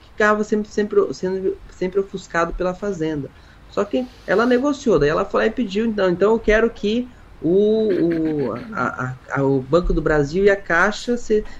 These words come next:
se reportem ao planejamento e não à Fazenda. Aí o Haddad chiou.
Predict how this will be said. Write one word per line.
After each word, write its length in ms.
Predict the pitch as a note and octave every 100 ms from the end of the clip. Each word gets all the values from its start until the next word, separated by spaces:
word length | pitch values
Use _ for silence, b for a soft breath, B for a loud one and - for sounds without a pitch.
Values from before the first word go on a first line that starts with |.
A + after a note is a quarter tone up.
| -
se 140 | -
reportem 480 | F3 F3+ F#3+ G3 G3+
ao 40 |
planejamento 760 | G3+ G3+ G3 F#3 F#3 F3 G3+ G3+
e 20 |
não 60 | G3+
à 80 | G#3
Fazenda. 500 | A3+ G3+ E3+ D3+ -
Aí 80 |
o 100 | -
Haddad 320 | F#3+ G3 G3 G3
chiou. 380 | - A3+ F3